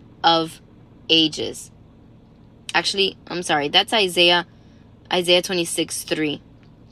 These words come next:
We want to read Isaiah twenty-six eight. Well, that was a good verse to read anyways, right?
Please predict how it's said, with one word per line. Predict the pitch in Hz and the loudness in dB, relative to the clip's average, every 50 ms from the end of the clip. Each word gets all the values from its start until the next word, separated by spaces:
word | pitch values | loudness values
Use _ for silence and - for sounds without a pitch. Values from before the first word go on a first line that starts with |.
| - - - - - - - - | -20 -20 -20 -20 -20 -20 -14 -6
We | 165 175 196 214 | -2 -2 -2 0
want | 220 233 226 208 185 | 0 -2 -2 -2 -2
to | |
read | 165 156 156 156 156 | -2 -2 -2 -2 0
Isaiah | 160 160 160 160 165 160 160 160 | -2 -2 -2 -2 -2 -2 -2 -4
twenty-six | - 165 156 156 156 - - 160 156 - - - - - | -4 -6 -6 -6 -6 -4 -6 -6 -6 -6 -12 -14 -6 -4
eight. | - 202 - - - - - - - - - - - - - - - | -4 -4 -4 -6 -8 -14 -20 -20 -20 -20 -20 -20 -20 -20 -20 -12 -8
Well, | - 180 | 0 2
that | 190 202 | 4 4
was | 233 247 226 | 4 2 0
a | 214 | -2
good | 214 208 202 190 | 0 0 0 2
verse | 185 196 196 - - | 2 0 0 0 -2
to | - 180 | -2 0
read | 175 180 175 | 0 0 0
anyways, | 170 160 156 147 143 143 - - - | 0 -2 -2 -4 -6 -6 -8 -4 -4
right? | 82 92 - | -4 -4 -6